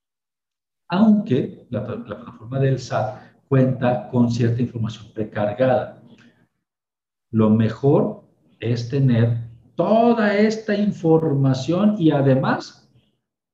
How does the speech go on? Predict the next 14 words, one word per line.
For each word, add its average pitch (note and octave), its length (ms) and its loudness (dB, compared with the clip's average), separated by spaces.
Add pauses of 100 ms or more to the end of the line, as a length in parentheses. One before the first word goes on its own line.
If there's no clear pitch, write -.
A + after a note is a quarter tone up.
(320)
a F#2+ 80 -8
la G2 120 -4
mano D#3+ 480 0
los G#2+ 260 -2
F C3+ 180 -2
D C#3 140 4
Is - 540 0
que G#2+ 80 -6
hayas A#2 240 -2
emitido C#3+ 640 0 (320)
durante G2 300 -6
el G2+ 80 -4
año G#2+ 120 2
anterior, G#2+ 640 -2